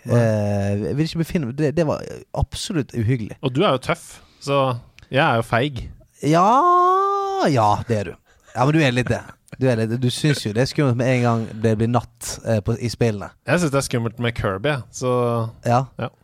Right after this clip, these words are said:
Speaker 2: For du er så redd for han skal spise noe feil. Ja. Ikke spis alt, Kirby.
Speaker 1: Nei. Det er ikke bra for deg.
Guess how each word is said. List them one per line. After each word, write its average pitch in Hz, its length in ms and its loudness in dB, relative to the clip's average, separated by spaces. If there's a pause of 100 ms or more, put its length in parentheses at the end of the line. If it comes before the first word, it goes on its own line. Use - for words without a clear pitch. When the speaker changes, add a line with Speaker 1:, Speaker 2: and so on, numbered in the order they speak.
(140)
Speaker 2:
For 120 120 -2
du 135 80 4
er - 20 2
så 123 100 -2
redd 127 140 2
for 123 80 0
han 110 80 0
skal 107 340 2
spise 120 260 -2
noe 120 100 0
feil. 104 240 0 (440)
Ja. 113 160 4 (1000)
Ikke 214 260 2
spis 262 360 0
alt, 220 260 2
Kirby. 170 460 2 (180)
Speaker 1:
Nei. 147 120 -2 (360)
Det - 40 -2
er 185 40 0
ikke 185 160 0
bra 220 240 6
for 175 140 4
deg. 170 320 2